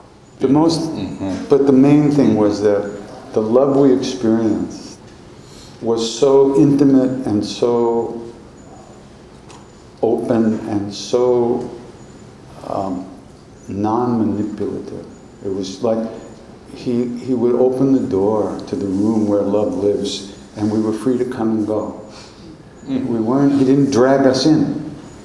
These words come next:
Speaker 1: but the door was open, and if we wanted to, we could. And, and believe me, when that door is open and you see that, you know, nothing can keep you out of it,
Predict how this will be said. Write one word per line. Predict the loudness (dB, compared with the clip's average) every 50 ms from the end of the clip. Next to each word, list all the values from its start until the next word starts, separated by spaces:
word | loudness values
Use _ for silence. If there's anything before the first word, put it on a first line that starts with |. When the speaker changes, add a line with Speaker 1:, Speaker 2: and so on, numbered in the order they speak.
| -10 -2
Speaker 1:
but | -2 -2 -2 -2 -4
the | -2
door | -2 0 0 2 2
was | 2 2 0 0
open, | 0 -2 -2 -2 -4 -4 -6 -6
and | -8 -6 -6 -6
if | -4 -4
we | -4 -2
wanted | -2 -2 -2 -2 -2 -2 -4 -4 -6 -8 -8
to, | -6 -6
we | -6 -6 -6 -8
could. | -8 -10 -12 -12 -12 -16 -18 -16 -14
And, | -12 -12 -12 -8 -6
and | -4 -4 -2 -4 -6 -8 -12 -18 -20 -20 -20 -20 -20 -20 -16 -10
believe | -6 -4 -2 -2 0
me, | 0 0 0 0 -2 -4 -6 -8 -12 -12 -16 -18 -20 -20 -20 -20 -20 -20 -20 -20 -20 -20 -20 -18 -12 -8
when | -4 -2 -2 0 0
that | -2 -2 -2 0 0
door | 2 2 2 2
is | 2
open | 2 2 2 2 0 0 0
and | 0 0 0 0 -2 -2
you | -4
see | -6 -4 -2 0 0
that, | 2 2 0 0 -2 -2
you | -4 -4
know, | -4 -4 -4 -4
nothing | -2 0 0 0 0 0 0 0 0 0 -2
can | -4 -6 -6
keep | -6 -6 -8 -8 -8
you | -8 -10 -10
out | -10 -10 -10
of | -12 -12
it, | -14